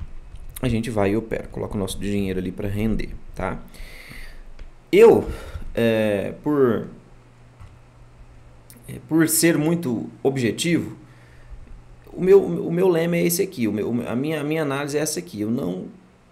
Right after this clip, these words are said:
contra dados não tem argumento, tá bom? Só que o mercado é soberano, eu tenho isso em mente. Depois disso, a gente tem o quê?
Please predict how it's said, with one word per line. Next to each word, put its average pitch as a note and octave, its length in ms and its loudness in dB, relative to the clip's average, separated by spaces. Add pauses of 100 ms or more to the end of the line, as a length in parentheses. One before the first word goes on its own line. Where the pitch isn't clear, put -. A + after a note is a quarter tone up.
contra E3 420 -2
dados C3 420 0
não C3+ 160 -4
tem B2+ 180 -4
argumento, B2+ 580 -6 (300)
tá - 80 -14
bom? G#2+ 280 -6 (400)
Só - 140 -10
que - 120 -10
o F#2 40 -6
mercado F#2 320 -6
é G2 40 -4
soberano, G#2 540 -2
eu E2+ 40 -6
tenho G2+ 280 -4
isso G2+ 200 -6
em A#2+ 60 0
mente. - 420 -6 (760)
Depois G#3 440 6
disso, F3 280 0
a C#3+ 40 -2
gente D3+ 260 -2
tem D#3+ 100 -2
o E3 60 -2
quê? A#2 380 -4